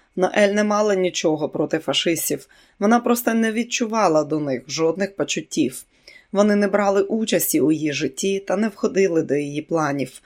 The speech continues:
Тому Ноель терпіла їх, чекаючи, коли німці, зрештою, заберуться додому. Вона знала, що якщо зв'яжеться з окупантами, то це завдасть їй болю.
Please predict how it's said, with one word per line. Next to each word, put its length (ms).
Тому 240
Ноель 320
терпіла 580
їх, 300
чекаючи, 600
коли 260
німці, 400
зрештою, 640
заберуться 600
додому. 600
Вона 280
знала, 500
що 180
якщо 300
зв'яжеться 600
з 60
окупантами, 800
то 120
це 320
завдасть 560
їй 120
болю. 540